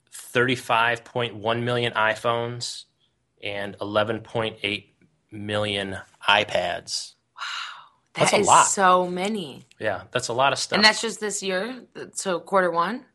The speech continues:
Speaker 1: Uh, they are on, uh, their second quarter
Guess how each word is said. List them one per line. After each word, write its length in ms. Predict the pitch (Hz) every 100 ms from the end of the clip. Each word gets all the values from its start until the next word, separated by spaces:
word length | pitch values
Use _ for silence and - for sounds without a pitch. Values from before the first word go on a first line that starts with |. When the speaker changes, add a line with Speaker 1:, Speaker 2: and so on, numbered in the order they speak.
| _ 120
Speaker 1:
Uh, 320 | 120 120 120 -
they 240 | 120 147 160
are 220 | 156 143
on, 600 | 123 127 127 123 123 117 - _ _ _ _ _ 117
uh, 400 | 110 107 110 -
their 140 | 117 104
second 680 | - - 135 117 120 113 -
quarter 640 | - 107 107 104 95